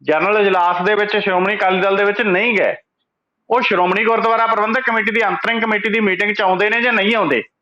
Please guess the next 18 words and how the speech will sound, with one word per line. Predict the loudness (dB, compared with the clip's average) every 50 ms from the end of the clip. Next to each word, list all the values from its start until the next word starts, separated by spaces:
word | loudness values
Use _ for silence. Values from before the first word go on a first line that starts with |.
| _ _ _ -4 -2
ਇਹਦੇ | 0 2 2 0
ਤੇ | 0 2 0 2 2
ਵੀ | 0 0 -2 0 0 2 2 0 0 -2
ਕੁਐਸਚਨ | -2 -2 -2 -2 -4 -2 0
ਮਾਰਕ | 0 0 0 0 0 -2 0
ਲੱਗਿਆ | 0 0 0 0 0 0 0 0
ਹੋਇਆ | 0 -2 -4 -4
ਹੈਗਾ। | -4 -8 -12 -20 -20 _ _ _ _ _ _ _ _ _ _ _ _ _ _ _ _ _ _ _ _ _ _ _ _ _ _ _ _ _ -20 _ _ _ _ -2
ਔਰ | 0 0 0 0 -2 0
ਧਾਮੀ | 0 0 2 2 0 0
ਸਾਹਿਬ | 0 0 0 2 0
ਜੇ | 0 0 2
ਆਉਂਦੇ | 2 2 2 2 2 2 2
ਨੇ | 2 0 0
ਤਾਂ | 0 -2 -2
ਕੀ | -2 -2 0 0 0 2
ਕੁਛ | 0 0 0 -2
ਫੈਸਲੇ | -4 -2 0 0 2 2 0 0 0 2 2 2 0 -2